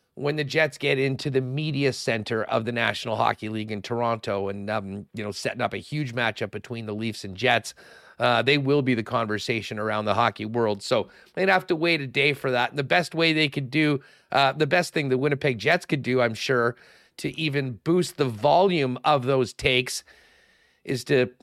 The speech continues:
have a great game tonight and get another two points in the standings against the Montreal Canadiens and go in with some real confidence, um, as they should have right now, uh, with the way that they played. You know,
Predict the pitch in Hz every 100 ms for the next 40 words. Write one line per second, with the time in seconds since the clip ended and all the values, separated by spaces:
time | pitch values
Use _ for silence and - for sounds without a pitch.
0 | _ _ _ _ - 143 139 110 147 143
1 | 151 135 120 143 127 123 127 123 117 135
2 | 131 127 120 - 127 - 131 117 117 -
3 | 123 117 107 113 120 113 120 120 113 123
4 | 110 - 104 104 98 92 110 110 110 110
5 | 110 - 110 110 - 120 113 107 98 92
6 | - 104 101 98 - 120 117 127 - -
7 | 185 185 123 104 98 - - - - -
8 | 127 123 107 139 131 113 104 - _ _
9 | - 117 113 120 117 113 113 104 - 104
10 | - 139 131 98 143 143 127